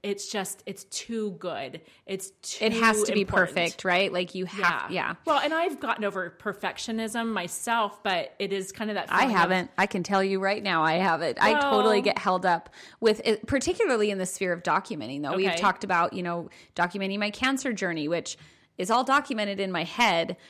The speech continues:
Speaker 2: but then putting it on
Speaker 1: Right.
Speaker 2: paper and, like, calling it a finished product, yeah, there probably is some level of perfectionism that's holding me back from
Speaker 1: Sure.
Speaker 2: doing that.
Speaker 1: Sure. Or perfectionism in connection with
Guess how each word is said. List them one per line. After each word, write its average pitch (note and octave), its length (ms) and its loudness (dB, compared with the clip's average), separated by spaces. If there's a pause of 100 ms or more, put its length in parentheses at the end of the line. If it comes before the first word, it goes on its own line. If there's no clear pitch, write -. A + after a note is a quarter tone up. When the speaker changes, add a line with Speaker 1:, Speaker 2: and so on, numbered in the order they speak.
(100)
Speaker 2:
but G#3 100 -2
then G#3 160 2
putting A#3 300 2
it A#3 80 2
on G3 140 2
Speaker 1:
Right. F#3+ 40 -8
Speaker 2:
paper G3+ 360 2
and, F3+ 120 -2
like, E3+ 220 -4 (300)
calling F#3 360 -2
it F#3 100 0
a F3+ 60 -2
finished F#3 340 -6
product, F3+ 540 -2
yeah, G3 380 -2
there F#3 120 0
probably B3 460 0
is G3+ 100 0
some F#3+ 160 -6
level F3 280 -2
of F3 120 -6
perfectionism E3 680 -8
that's D#3+ 220 -6
holding F3 320 -6
me F3 100 -8
back F3 220 -6
from - 100 -4
Speaker 1:
Sure. F3 140 -2
Speaker 2:
doing F#3 240 -4
that. D#3 240 -6 (100)
Speaker 1:
Sure. E3 540 -4
Or G#3+ 500 0
perfectionism G3+ 760 -6
in F#3+ 160 -8
connection G3 720 -6
with E3+ 400 -2